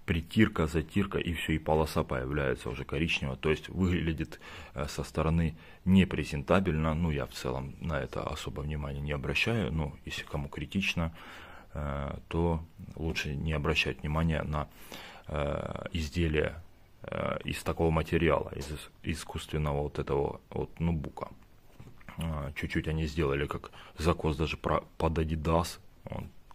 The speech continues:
п-, полоски эти выпуклые. Ну, чё хочу сказать. Э, тысяча триста, по-моему, столько я отдавал за эти ботики. Э, на большее и не стоило рассчитывать, как бы.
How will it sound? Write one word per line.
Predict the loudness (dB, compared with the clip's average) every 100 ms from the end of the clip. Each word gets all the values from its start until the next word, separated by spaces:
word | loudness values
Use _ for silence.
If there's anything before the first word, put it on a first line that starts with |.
| -20 -20 -18 -14
п-, | -2
полоски | 4 4 4 -2 -2
эти | -4 -4 -8 -10 -14 -14 -6
выпуклые. | -2 0 -2 -2 -2 -4 -12 -16 0
Ну, | 4
чё | 6 6
хочу | 4 0
сказать. | -4 -2 -2 -2 -6
Э, | -6 -4 -6 -8 -10 -2
тысяча | 2 2
триста, | 2 2 0 0 -2 -4 -10 -8 0
по-моему, | 2 4 2 -2 -8 -14
столько | -4 2 4 4
я | 0 0
отдавал | -4 -8 -4 0 2 4 2
за | 0 -2
эти | -2 0
ботики. | 0 2 0 -4 -6 -8 -18 -16 -18 -6
Э, | -2 0 0 -2 -4 0
на | 2 6
большее | 6 6 4 4
и |
не | 2
стоило | 2 2 4 4
рассчитывать, | 4 2 0 0 -2 0
как | -2 -2
бы. | -4